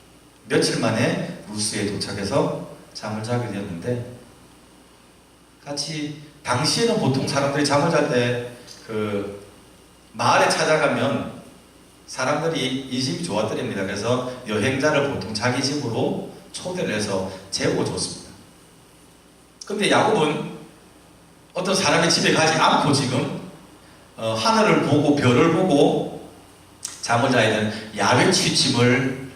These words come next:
하게 된 겁니다. 그죠? 왜 그랬는지 우리가 알지는 못하겠습니다. 형이 혹시 자기를 쫓아와서 죽일까 싶어서 마을로 못 갔는지, 아니면 하란까지 갈 길이 머니까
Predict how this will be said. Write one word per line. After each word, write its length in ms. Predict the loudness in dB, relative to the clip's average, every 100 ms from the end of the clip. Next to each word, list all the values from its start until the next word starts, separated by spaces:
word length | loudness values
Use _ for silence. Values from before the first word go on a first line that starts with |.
| -14
하게 200 | -8 -6 -4
된 160 | -4
겁니다. 300 | -2 -4 -4
그죠? 460 | -4 0 0 -2 -6 -12 -18 -20 -20 -20 -20 -20 -4
왜 420 | 0 4 6 6
그랬는지 840 | 6 4 4 2 4 4 2 -4 -4
우리가 760 | 0 4 6 6 2 -2 -10 -2
알지는 680 | 2 4 4 2 2 2
못하겠습니다. 1000 | 2 4 4 4 2 0 -2 -2 -2 -6 -14 -20 -20 -12
형이 680 | -4 2 4 6 4 4 2
혹시 260 | 2 0 0
자기를 360 | 2 4 4
쫓아와서 460 | 2 2 2 2 2
죽일까 400 | 0 -2 2 2
싶어서 500 | 0 -2 0 0 0 -4 -8
마을로 520 | -2 2 4 4 4 2
못 180 | -2
갔는지, 540 | -2 0 0 -2 -6 -8 -14 -18 -12
아니면 720 | -4 0 4 4 2 -2 -8 -16 -18 -20 -12
하란까지 500 | -2 4 4 4 4
갈 320 | 4 2 2 0
길이 140 | 2
머니까 640 | 2 2 4 4 2 -2